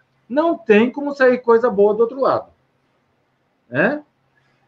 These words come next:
E você ficar jogando a responsabilidade pro outro é muito complicado, né? Não é uma, uma prática de bom tom,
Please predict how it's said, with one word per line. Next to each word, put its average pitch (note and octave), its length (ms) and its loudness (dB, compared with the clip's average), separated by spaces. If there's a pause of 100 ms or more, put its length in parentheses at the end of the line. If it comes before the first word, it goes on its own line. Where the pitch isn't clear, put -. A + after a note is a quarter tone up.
(120)
E C#4 120 -2
você D#4 320 0
ficar B3 480 2
jogando A#3 480 4
a G#3+ 40 4
responsabilidade E3+ 1160 -2
pro C3 260 -8
outro F#3 580 -2 (280)
é A3+ 100 -6
muito A#3+ 480 2
complicado, D#3 800 0
né? D3+ 560 -2 (240)
Não A#3+ 280 2
é C4 80 2
uma, C3+ 920 0 (180)
uma E3 220 -4
prática E3+ 1200 0 (920)
de F#3 200 -2
bom F3+ 280 2
tom, C#3+ 420 0